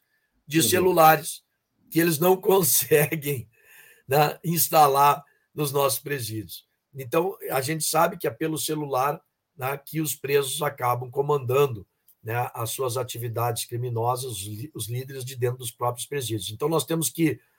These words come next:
Speaker 1: tomar essa providência, que agora com esse, com essa escalada da violência em agosto foi tomada, né,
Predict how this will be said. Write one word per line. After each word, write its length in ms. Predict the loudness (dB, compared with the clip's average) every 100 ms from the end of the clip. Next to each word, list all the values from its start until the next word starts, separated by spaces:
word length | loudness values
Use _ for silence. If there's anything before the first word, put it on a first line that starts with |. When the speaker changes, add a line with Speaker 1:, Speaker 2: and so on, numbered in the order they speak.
| _ _
Speaker 1:
tomar 260 | 6 8 6
essa 180 | 4 2
providência, 640 | 2 2 0 0 0 -4
que 160 | -2 -2
agora 380 | 0 2 2
com 160 | 0 -4
esse, 400 | -4 -4 -8 -14 _ _ _ _ _
com 80 | -2
essa 180 | 0
escalada 460 | 0 0 2 2 0
da 80 | -2
violência 460 | -2 0 0 -2
em 40 | -6
agosto 400 | -2 0 0 -2
foi 140 | -4
tomada, 580 | -2 -2 0 2 0 -4 -14 _ _ _ -6
né, 200 | -4